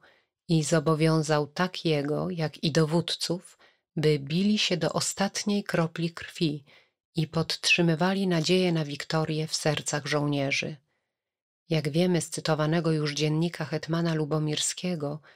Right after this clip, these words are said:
w dniu śmierci Jana Karola Chodkiewicza jedyną bronią, jaką dysponowały resztki polskich wojaków w chocimskiej twierdzy, była beczka prochu.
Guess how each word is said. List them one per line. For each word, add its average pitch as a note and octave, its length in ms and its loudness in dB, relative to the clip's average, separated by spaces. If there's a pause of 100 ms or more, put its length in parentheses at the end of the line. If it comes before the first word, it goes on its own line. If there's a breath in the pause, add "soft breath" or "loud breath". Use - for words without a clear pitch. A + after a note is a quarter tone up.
(340 soft breath)
w D3+ 100 -6
dniu E3 340 4
śmierci D#3+ 680 0
Jana D3 260 -2
Karola D3+ 360 0
Chodkiewicza D#3 800 -4 (460 loud breath)
jedyną G3 560 4
bronią, C#3+ 500 2
jaką C#3+ 400 -2
dysponowały D3+ 720 0
resztki D#3 460 -2
polskich D#3 480 0
wojaków D#3 640 -2
w - 60 -14
chocimskiej E3 720 -2
twierdzy, D3 640 -2 (480 loud breath)
była D3+ 300 2
beczka D#3 440 -2
prochu. D#3 540 -4